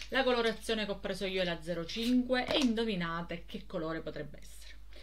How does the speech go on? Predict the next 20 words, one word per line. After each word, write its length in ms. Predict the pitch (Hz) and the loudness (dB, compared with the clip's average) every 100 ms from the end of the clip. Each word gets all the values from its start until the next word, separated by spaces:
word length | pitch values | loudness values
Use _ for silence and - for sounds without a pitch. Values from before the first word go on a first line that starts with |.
| - - - | -12 -12 -6
Il 140 | 208 | -6
pack 500 | 190 262 320 - 294 | -4 0 -2 -2 -6
ve 80 | 190 | -4
lo 100 | 165 | -4
faccio 300 | 202 196 175 | -6 -8 -6
vedere 320 | 165 180 185 | -4 -2 -2
proprio 380 | - 170 - - | -4 -6 -6 -10
così, 720 | - 170 160 156 160 175 208 180 - | -8 -8 -6 -6 -4 -4 -4 -6 -10
vedete, 580 | - 175 165 - 165 170 - - | -8 -6 -8 -6 -8 -8 -12 -12
c'è 280 | - 175 160 - - - - - - - - - - - | -8 -6 -6 -10 -14 -14 -14 -14 -14 -14 -14 -14 -14 -12
il 180 | - 165 | -8 -8
disegno 600 | 160 165 165 165 165 175 | -6 -6 -6 -6 -8 -8
qui, 420 | - 196 190 196 202 - - - - - - - - - - - - 50 50 50 - 50 50 50 - - - - - - - - | -10 -8 -6 -6 -8 -12 -14 -14 -14 -14 -14 -14 -14 -14 -14 -14 -14 -14 -14 -14 -14 -14 -14 -14 -14 -14 -12 -12 -14 -14 -14 -12
cioè, 300 | - 147 147 - - - - - - - - - | -10 -10 -10 -12 -14 -14 -12 -12 -12 -12 -12 -6
è 60 | 226 | -4
molto 420 | 220 208 185 190 | -2 -2 -4 -4
molto 300 | 196 185 180 | -4 -4 -6
bello, 500 | 151 143 143 147 175 | -6 -6 -6 -8 -10
si 180 | - 202 | -6 -2
apre 520 | 160 - 185 220 | 2 2 2 -4